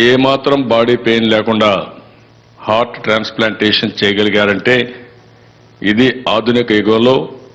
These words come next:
తీవ్రమైనటువంటి మార్పులు. అది కూడా ఎవరికి తీసుకొచ్చారు? ఒక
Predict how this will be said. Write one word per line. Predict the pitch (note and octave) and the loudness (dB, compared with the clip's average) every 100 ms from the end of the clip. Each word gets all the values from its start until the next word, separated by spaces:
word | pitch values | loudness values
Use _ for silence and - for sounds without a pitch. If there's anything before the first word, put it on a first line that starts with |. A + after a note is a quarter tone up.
| A2 | 0
తీవ్రమైనటువంటి | A2+ B2+ A#2+ C3 B2 A#2+ A2 A2+ A2 A2+ A2 G2+ D#2 - - - - _ _ _ - E2+ | 2 2 2 2 2 0 2 0 0 0 2 0 -2 -14 -20 -20 -20 _ _ _ -4 -2
మార్పులు. | G#2 A2 - D#2+ - - - - _ _ _ _ - | -2 -2 -6 -8 -12 -20 -20 -20 _ _ _ _ -6
అది | G#2+ C3+ | 0 2
కూడా | D3 C#3+ | 4 2
ఎవరికి | B2 C3+ B2+ C3+ | 2 0 2 0
తీసుకొచ్చారు? | C3 C#3 A#2+ C#3 C3 B2 B2 - - - _ _ _ - _ - | 2 0 0 0 0 0 -4 -10 -20 -20 _ _ _ -20 _ -4
ఒక | A2 | 0